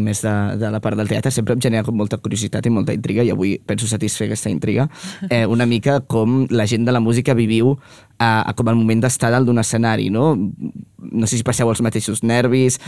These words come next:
Speaker 1: si construïu una, us construïu també una me-, una mena de personatge, eh, en, amb el qual esteu damunt de l'escenari també. Eh, com, com ho viviu?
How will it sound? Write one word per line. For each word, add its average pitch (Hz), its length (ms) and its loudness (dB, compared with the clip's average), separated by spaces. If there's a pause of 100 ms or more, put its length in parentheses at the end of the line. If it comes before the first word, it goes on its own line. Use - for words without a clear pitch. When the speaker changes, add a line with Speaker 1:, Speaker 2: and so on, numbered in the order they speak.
(100)
Speaker 1:
si - 220 -2
construïu 117 640 0 (160)
una, 127 140 2
us 127 100 -2
construïu 131 320 2
també 143 160 2
una 131 160 4
me-, 127 160 0
una 123 140 2
mena 120 200 2
de 123 100 0
personatge, 117 920 0 (420)
eh, 110 460 2
en, 120 240 2
amb 120 140 2
el 117 120 0
qual 120 260 2
esteu 113 260 0
damunt 113 220 2
de 110 80 2
l'escenari 110 580 0
també. 120 500 0 (420)
Eh, 110 460 2
com, 123 400 0
com 123 180 -2
ho 135 100 2
viviu? 101 280 0